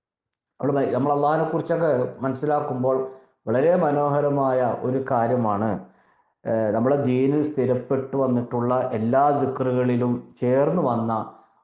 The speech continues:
അതിവിശിഷ്ടമായ നാമമാണ് അള്ളാഹു എന്ന് പറയുന്ന ഈ നാമം. തഹ്ലീലിൽ തക്ബീർ, തഹ്മീദ്, തസ്ബീഹ്, ഹൗക്കല, ഹസ്ബല, ഇസ്തിർജാ, ബസ്മല,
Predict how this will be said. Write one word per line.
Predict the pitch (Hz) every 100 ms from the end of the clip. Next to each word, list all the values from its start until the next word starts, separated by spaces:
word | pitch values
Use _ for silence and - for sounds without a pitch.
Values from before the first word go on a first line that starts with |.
| _ _
അതിവിശിഷ്ടമായ | 95 131 131 160 - 165 139 131 123
നാമമാണ് | 117 113 117 117 113 113
അള്ളാഹു | 120 - 120 107 120 135 139 135
എന്ന് | 123 113
പറയുന്ന | 110 113 117 117 -
ഈ | 127
നാമം. | 110 104 101 - - _ _ _ _ _ _ -
തഹ്ലീലിൽ | - 131 135 147 147 143 120 104 - _ -
തക്ബീർ, | 120 - 123 139 143 143 110 92 - -
തഹ്മീദ്, | 120 - 139 143 143 131 107 - -
തസ്ബീഹ്, | 113 - 131 139 143 123 - - - _ -
ഹൗക്കല, | 123 131 - 147 123 101 - -
ഹസ്ബല, | 123 127 - 139 139 120 92 - - - _
ഇസ്തിർജാ, | 127 - - 156 139 123 127 104 80 - - 107
ബസ്മല, | 110 - - 147 139